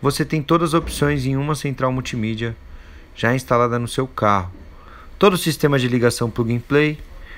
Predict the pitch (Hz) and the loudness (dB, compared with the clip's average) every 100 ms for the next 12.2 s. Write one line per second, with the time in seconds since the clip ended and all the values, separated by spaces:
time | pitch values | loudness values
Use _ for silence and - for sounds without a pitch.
0 | - - 135 131 120 127 - 110 107 123 | -10 2 4 6 6 4 4 0 4 4
1 | 127 113 117 123 - 127 117 107 - - | 4 2 0 0 2 2 2 -4 -4 -2
2 | 123 120 - - - - - - - - | 0 -2 -10 -16 -20 -20 -20 -18 -20 -20
3 | - - 110 - 113 113 120 120 123 123 | -14 -8 -4 -2 0 2 0 0 -2 -2
4 | 117 - 110 110 - - - - - - | -2 -2 -2 -4 -10 -14 -16 -16 -16 -14
5 | - 113 107 120 - 110 107 - 101 - | -6 -4 -2 -2 -2 0 0 -2 -4 -2
6 | 101 113 110 113 113 107 104 101 107 107 | 0 2 2 -2 0 0 2 2 0 -2
7 | 113 - - - - 101 107 113 101 107 | -6 -10 -12 -14 -4 0 0 0 -2 -2
8 | - 131 - 120 123 113 110 110 - - | -2 -2 -2 -4 -2 -2 -2 -4 -6 -2
9 | 131 104 104 113 - 101 104 104 107 104 | 0 2 2 0 -2 -4 -4 -4 -4 -4
10 | - - 101 104 - - - - - - | -4 -6 -6 -8 -14 -16 -16 -16 -16 -16
11 | - 104 - 107 - 107 107 104 120 95 | -4 -2 0 0 4 4 2 -2 -2 -2
12 | 85 90 | -4 -12